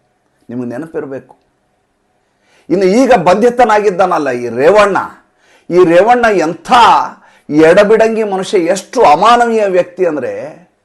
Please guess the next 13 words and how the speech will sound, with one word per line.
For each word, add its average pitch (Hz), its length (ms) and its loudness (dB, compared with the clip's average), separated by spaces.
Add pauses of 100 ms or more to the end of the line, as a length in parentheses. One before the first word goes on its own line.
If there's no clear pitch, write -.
(340)
ಎರಡ್ 156 240 0
ಸಾವಿರದ 226 400 2
ಹತ್ತೊಂಬತ್ತರ 214 840 -2
ಚುನಾವಣೆಯ 190 720 -2
ಸಂದರ್ಭದಲ್ಲಿ 135 1160 -10 (480)
ಯಾವಾಗ 185 360 2
ನಿಖಿಲ್ 196 400 -2
ಕುಮಾರಸ್ವಾಮಿಯನ್ನ 180 760 -6
ಮಂಡ್ಯ 165 400 -4
ಲೋಕಸಭಾ 160 460 -6
ಕ್ಷೇತ್ರದಲ್ಲಿ 143 640 -8
ಚುನಾವಣೆಗೆ 139 520 -10
ನಿಲ್ಲಿಸಲಾಗಿರುತ್ತೋ 127 1080 -10